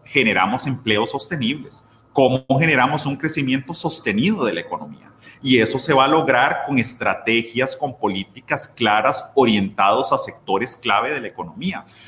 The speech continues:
Como dice un, como dice un colega siempre, y, y, y uso sus palabras, ocupamos victorias rápidas en este momento. ¿Y qué es una victoria rápida? Pero se preguntarán las personas que siguen la transmisión. Una victoria rápida para mí es hoy,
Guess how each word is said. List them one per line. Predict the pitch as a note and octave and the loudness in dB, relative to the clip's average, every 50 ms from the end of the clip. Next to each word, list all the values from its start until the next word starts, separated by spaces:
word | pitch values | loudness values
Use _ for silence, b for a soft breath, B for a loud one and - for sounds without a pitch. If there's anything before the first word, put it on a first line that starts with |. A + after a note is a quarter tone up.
| B B B _ | B B B _
Como | - D3+ C3 C3+ C3 | 2 4 4 6 6
dice | C#3 C#3+ D#3 - F#3 | 6 6 4 4 2
un, | F3+ F3+ - - | 2 2 0 0
como | - C#3 C3+ C3 | 0 2 4 4
dice | C#3 C#3+ C3+ F3 | 4 2 2 -2
un | E3+ | -4
colega | E3 - F3+ D#3+ D3+ D3+ D3+ D3+ E3 E3 | 0 0 2 4 4 4 4 4 2 0
siempre, | E3 - - C#3+ C3+ C3+ C#3 C3 - E3 E3 D3 | 0 0 0 0 0 0 -2 -4 -4 -4 -2 -2
y, | B2 A2 G2+ G2 - | -4 -6 -8 -8 -10
y, | A2 G#2+ G#2 G2 G#2 | -10 -12 -10 -10 -8
y | G#2+ | -6
uso | A2 A#2 G#2+ - C#3+ | -6 -6 -6 -8 -10
sus | - D3+ C#3+ - | -10 -10 -8 -4
palabras, | - A#2 G#2+ G#2 G#2+ A#2 B2 C3 C#3+ C#3 - - - - - | -2 0 2 4 4 4 4 4 0 -2 -4 -8 -14 -6 -4
ocupamos | - - - - - A#2+ B2 C#3 D3+ D3+ - | -4 -2 -2 0 2 2 2 2 0 -2 -2
victorias | C#3+ C3+ - - B2 B2 B2 C#3+ B2+ G#2 F2+ E2 | -6 -8 -6 -6 -6 -4 -4 -4 -6 -6 -4 -2
rápidas | F#2+ - - - G2+ E2 C#2+ D2 - | -2 -2 -2 -6 -14 -16 -16 -16 -18
en | - D2+ E2+ | -20 -20 -20
este | - - - F#2+ | -20 -20 -18 -18
momento. | F2+ E2+ - - - _ _ _ _ _ _ | -18 -20 -20 -20 -20 _ _ _ _ _ _
¿Y | C3+ | -14
qué | - - D3+ | -4 -2 -2
es | D3 - - | 0 0 0
una | F#3+ F#3 | 0 0
victoria | F3 D#3 C3+ - - - E3 E3+ E3+ E3 C#3 | 0 0 -2 -4 -4 -2 -2 0 0 0 0
rápida? | - C3 C#3+ F3 - - A2 F2+ - - - - - - - - _ | 2 2 2 2 2 -2 -6 -6 -6 -8 -14 -20 -20 -20 -20 -16 _
Pero | - A2+ G#2 | -4 -2 -2
se | - A2 G2+ | -2 -2 -4
preguntarán | - F#2+ G2+ F#2 G2 F#2+ - G2 G2 A2 A#2 | -4 -6 -6 -6 -6 -6 -2 -2 0 0 0
las | C3 C#3 - | -2 -4 -6
personas | - B2 G#2+ - A#2+ A#2+ B2+ C3 - | -8 -10 -6 -4 -4 -4 -4 -4 -6
que | - A#2 | -10 -12
siguen | G#2+ B2 A#2+ B2 C3 B2+ | -12 -10 -10 -8 -6 -6
la | A#2+ - - | -6 -6 -6
transmisión. | A2+ G2+ F#2 F2+ F#2+ F#2+ - - D#3 D3 A2+ - B B B B B B B B | -8 -8 -8 -10 -10 -10 -6 -4 -4 -4 -6 -8 B B B B B B B B
Una | - C3 C3 C3 D3 D#3+ | 4 6 6 6 6 4
victoria | D#3 C#3+ - - C#3+ C#3+ D3+ C#3+ | 4 2 2 2 4 4 4 4
rápida | C3 C#3 C#3+ C#3 - A2 G2 F2+ F#2 - | 4 2 2 2 0 0 0 0 0 2
para | - G2 F#2 F2+ F2+ | 0 0 0 0 0
mí | F#2 G2+ A2+ C3+ C#3+ | 0 0 -2 -2 -2
es | C3 - - A2 | -4 -4 0 0
hoy, | G#2+ B2 D3+ | 2 2 0